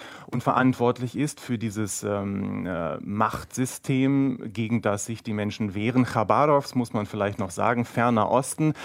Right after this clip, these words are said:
liegt sechstausend Kilometer östlich von Moskau, ungefähr acht Flugstunden. Das ist eine Gegend, in der man sich vom Zentrum von Moskau vernachlässigt fühlen kann.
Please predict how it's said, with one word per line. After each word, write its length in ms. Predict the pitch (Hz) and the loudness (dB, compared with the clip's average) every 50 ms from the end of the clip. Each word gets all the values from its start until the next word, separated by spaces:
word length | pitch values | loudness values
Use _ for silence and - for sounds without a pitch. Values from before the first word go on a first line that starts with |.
| - - - - - - - - - | -14 -12 -14 -14 -16 -18 -14 -4 0
liegt 240 | 123 147 123 - - | 2 2 2 2 0
sechstausend 800 | 110 131 147 156 - - - - - 147 135 139 127 127 127 - | 4 4 4 4 4 -2 -4 0 4 4 6 6 4 4 2 0
Kilometer 600 | - - 120 120 113 113 110 110 - 117 110 - - | 0 0 2 4 4 4 4 2 2 0 0 0 2
östlich 480 | 110 117 110 - - - 101 98 87 - | 0 0 -2 -4 -8 -6 -6 -6 -6 -6
von 220 | - 101 92 92 | -4 -2 -2 0
Moskau, 760 | 98 104 127 165 - - - - 156 147 151 156 151 - - - - | 2 2 2 2 0 -4 -2 0 2 4 6 6 4 4 2 0 2
ungefähr 640 | 143 135 139 120 113 110 - - 113 101 101 - - | 4 4 4 4 2 0 0 2 2 2 2 2 2
acht 320 | 110 120 - - - - | 0 0 0 -2 -8 -12
Flugstunden. 960 | - - - 120 143 151 - - - - - 143 147 151 151 - 120 139 139 | -12 -8 -4 -4 -4 -4 -6 -8 -8 -2 0 2 4 4 2 2 2 2 2
Das 220 | - 117 117 - 143 | 2 2 0 0 -2
ist 200 | 127 - - - | -6 -6 -4 -2
eine 260 | 107 110 107 107 104 | -2 0 0 0 -2
Gegend, 380 | - 107 110 123 131 147 127 | -2 -2 -2 0 2 2 0
in 220 | 95 101 110 104 - | 0 0 -2 -2 -2
der 180 | 104 98 101 | -2 -2 0
man 220 | 113 117 110 110 107 | 2 2 2 0 -2
sich 260 | - - 110 104 - | -2 -4 -6 -8 -8
vom 300 | - - 110 98 95 87 | -6 -4 -4 -4 -4 -4
Zentrum 600 | - - 110 101 110 127 127 - - 123 113 113 | -4 -4 -2 0 0 0 0 0 -2 -2 -2 -2
von 240 | - - 110 101 101 | -2 -2 -4 -2 -2
Moskau 640 | 101 101 107 117 - - - 117 110 110 110 110 - - - - - | 0 0 0 -2 -2 -4 -2 2 4 4 4 2 0 -6 -18 -20 -20
vernachlässigt 880 | - - - 110 101 101 92 95 98 - 95 98 92 - - 90 - - | -14 -6 -4 -4 -2 0 0 0 -2 -2 -2 -6 -6 -6 -8 -12 -12 -12
fühlen 360 | - - 92 90 101 110 107 | -10 -6 -4 -4 -4 -4 -4
kann. 220 | - 92 82 76 | -6 -8 -8 -8